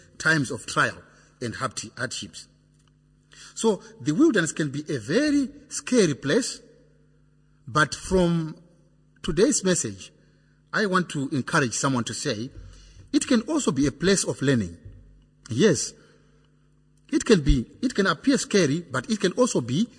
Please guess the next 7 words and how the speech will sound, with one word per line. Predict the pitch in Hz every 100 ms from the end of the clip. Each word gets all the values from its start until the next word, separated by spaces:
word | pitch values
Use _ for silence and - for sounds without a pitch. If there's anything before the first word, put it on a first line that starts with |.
| - _ -
a | 135
place | - 165 185 - -
of | -
learning. | 117 123 92 82 _ - - _ _ _ _ _ _ _ - - -
That's | 123
the | - 107
wilderness. | 107 - - - - - -